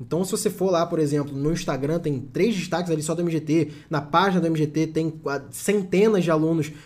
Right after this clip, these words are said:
com resultado falando, "Cara, conseguimos clientes, consegui fazer meu primeiro faturamento, consegui sair da C L T." Por quê? É um método que funciona e eu preciso mostrar que esse método funciona também, tá? As pessoas precisam confiar que ele funciona.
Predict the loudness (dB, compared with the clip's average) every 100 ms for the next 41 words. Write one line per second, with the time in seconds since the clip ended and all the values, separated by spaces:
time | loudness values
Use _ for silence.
0 | -6 0 2 2 0 0 0 -2 -2 -2
1 | -2 -4 -2 -2 -2 -2 -2 -2 -4 -6
2 | -4 -4 -2 -2 -2 -2 -2 -2 -2 0
3 | 0 -2 -8 -10 -6 -4 -2 -2 0 0
4 | 0 0 0 -2 -4 -8 0 4 2 2
5 | -14 -12 -4 -2 0 0 0 -2 -2 -2
6 | 0 2 2 0 -4 0 0 2 -2 0
7 | 2 2 2 0 -4 0 0 -2 -12 -2
8 | 0 2 2 2 2 0 -2 0 0 0
9 | 0 -2 -2 -4 -4 -4 -4 -6 -4 -2
10 | -4 -4 -4 -2 -2 -4 0 2 2 0
11 | -6 -2 0 2 0 -2 0 0 -4